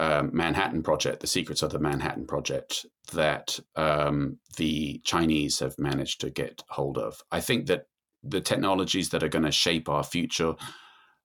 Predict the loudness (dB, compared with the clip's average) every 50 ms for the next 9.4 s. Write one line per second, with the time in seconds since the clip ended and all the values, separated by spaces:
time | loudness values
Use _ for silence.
0 | _ -2 0 2 2 2 2 2 0 0 -2 0 0 2 4 4 4 4 2 0
1 | 0 0 2 0 0 0 0 0 -2 -2 -2 -2 -2 -2 -2 -2 -2 -2 0 0
2 | 0 0 -2 -4 -4 -4 -6 -10 _ _ _ _ _ _ -2 2 4 6 6 6
3 | 4 2 2 4 2 2 4 2 2 2 4 4 4 4 4 4 2 2 0 0
4 | 0 -2 -2 0 0 -4 -4 -6 -6 -4 -4 -4 -4 _ _ _ _ _ -4 -2
5 | -2 0 0 0 0 0 0 0 -2 -4 -4 -2 0 2 2 2 0 -2 -4 -4
6 | -4 -4 -4 -4 -4 -6 -10 _ _ _ _ _ -12 -8 -8 -4 -2 -2 0 0
7 | 0 0 -2 -4 -4 -6 -6 -8 -8 -6 -6 -4 -4 -4 -4 -8 -8 -4 0 0
8 | 0 0 0 -2 0 0 0 2 2 0 0 0 -2 0 0 0 0 -2 -4 0
9 | 0 -2 -2 -2 -6 -6 -6